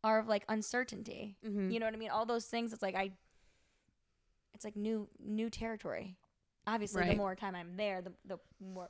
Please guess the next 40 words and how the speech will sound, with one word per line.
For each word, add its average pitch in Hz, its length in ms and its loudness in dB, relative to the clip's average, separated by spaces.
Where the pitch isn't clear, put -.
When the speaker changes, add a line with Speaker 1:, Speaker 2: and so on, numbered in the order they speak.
Speaker 1:
the 190 80 -12
better 196 240 -2
I 180 120 -8
feel 180 260 -10
and 196 100 -16
the 196 40 -16
more, 196 120 -14
like, 180 180 -12
confident 220 360 -10
I 190 60 -20
feel. 175 140 -8
But, 180 120 -4
like, 185 260 -4
it's, - 420 -12
I - 140 -20
don't - 80 -20
know, 240 220 -20
it's - 100 -20
just - 200 -20
a - 200 -20
process 208 560 -10
of 180 200 -10
being 208 180 -2
comfortable 190 560 -8
with 180 140 -10
not 170 160 -18
knowing. 185 300 -16
Speaker 2:
Yeah. 175 260 4
Speaker 1:
And 185 540 -6
not 165 160 -8
being 185 140 -6
the 175 60 -6
best 160 380 -10
at 247 160 -8
things 269 300 -6
because 185 200 -10
you're 170 80 -8
not 165 180 -12
gonna 233 120 -10
be. 262 240 -8